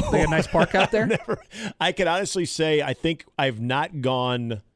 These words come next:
Speaker 2: other than playing high school baseball. We played in a tournament out in, uh, Colorado, out in, uh, Cherry Creek. But as far as coaching, I don't think I ever went west of North Platte.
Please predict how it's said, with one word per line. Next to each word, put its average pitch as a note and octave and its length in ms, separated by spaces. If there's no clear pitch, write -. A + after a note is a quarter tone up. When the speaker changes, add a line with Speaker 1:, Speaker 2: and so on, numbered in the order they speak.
Speaker 2:
other F3 260
than D3 220
playing D3 300
high B2+ 160
school B2 260
baseball. A#2 560
We A2 100
played A#2+ 280
in G#2+ 80
a - 20
tournament A2 380
out G#2 140
in, - 540
uh, F#2 760
Colorado, G#2+ 580
out A2 220
in, F#2+ 200
uh, F#2 120
Cherry A2+ 260
Creek. - 380
But G#2+ 160
as G2+ 80
far C3 180
as G#2+ 100
coaching, E3 540
I - 80
don't C3+ 160
think A#2+ 160
I A2 120
ever G#2+ 180
went G#2 200
west G2 300
of G2 120
North G2 280
Platte. - 300